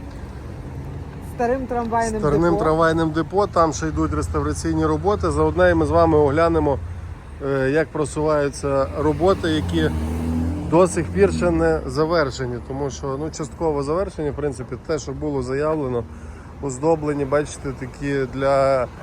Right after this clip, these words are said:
Speaker 2: маломобільних людей, які користовую-, користуються візочками, і також для людей, які погано бачать,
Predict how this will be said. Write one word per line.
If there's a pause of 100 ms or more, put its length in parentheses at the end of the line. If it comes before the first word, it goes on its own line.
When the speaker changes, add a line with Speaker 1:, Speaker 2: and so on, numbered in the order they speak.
(180)
Speaker 2:
маломобільних
людей, (560)
які
користовую-,
користуються (1080)
візочками, (680)
і
також
для (180)
людей,
які (540)
погано
бачать,